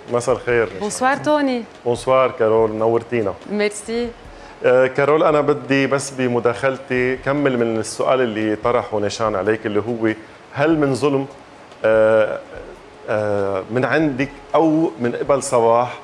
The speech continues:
Speaker 1: آه، مين اللي ظلم الثاني؟ رح أت-، رح أتطور أكثر بالسؤال وأقول لك، هل صباح ظلمت من طرف ثالث؟ كان، آه، الظاهر اللي فرجتنا إياه صباح هو كان سبب هيدا الظلم؟ يعني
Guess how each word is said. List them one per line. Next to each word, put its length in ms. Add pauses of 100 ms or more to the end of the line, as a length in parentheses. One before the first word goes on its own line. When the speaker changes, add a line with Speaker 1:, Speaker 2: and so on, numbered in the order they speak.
(420)
Speaker 1:
آه، 200
مين 200
اللي 180
ظلم 260
الثاني؟ 420 (360)
رح 120
أت-، 280
رح 220
أتطور 500
أكثر 240
بالسؤال 480
وأقول 220
لك، 160
هل 260
صباح 480
ظلمت 440
من 200
طرف 220 (140)
ثالث؟ 340 (880)
كان، 300 (360)
آه، 200
الظاهر 540
اللي 180 (180)
فرجتنا 360
إياه 160
صباح 440
هو 160
كان 200
سبب 280
هيدا 200
الظلم؟ 340 (440)
يعني 300